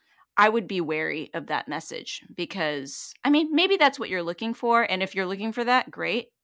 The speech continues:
That I don't think you should be looking, Meredith and I obviously don't think you should be looking for that, as we've stated multiple times on multiple podcasts, and we wish the culture would shift around that. But I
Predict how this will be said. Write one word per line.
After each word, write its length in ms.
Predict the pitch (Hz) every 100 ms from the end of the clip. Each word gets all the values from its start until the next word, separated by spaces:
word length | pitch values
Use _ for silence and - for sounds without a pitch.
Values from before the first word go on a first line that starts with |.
| _ _ _ _ _ -
That 100 | 202 - -
I 180 | 170 180
don't 260 | 175 175 -
think 160 | 170
you 80 | 190
should 180 | - 202
be 80 | 208
looking, 180 | 214 202
Meredith 300 | 208 208 214
and 100 | 277
I 140 | 233 220
obviously 460 | 175 202 214 226
don't 220 | 220 214 202
think 120 | 208
you 120 | 226
should 160 | 233 226
be 100 | 214
looking 280 | 220 226 220
for 120 | 226
that, 200 | 214 -
as 200 | 185 180
we've 160 | 180 175
stated 400 | - 175 185 165
multiple 360 | 170 180 180
times 360 | 196 180 175 190
on 140 | 170 160
multiple 340 | 175 - 180
podcasts, 680 | 185 175 254 254 - - - - - - - 220 196
and 120 | 202
we 100 | 190
wish 240 | 175 175
the 80 | 185
culture 280 | 185 - 175
would 140 | 160
shift 320 | - - - 220
around 320 | 226 233 240
that. 260 | 247 277 - _ _ - - _ -
But 240 | 202 190
I 140 | 196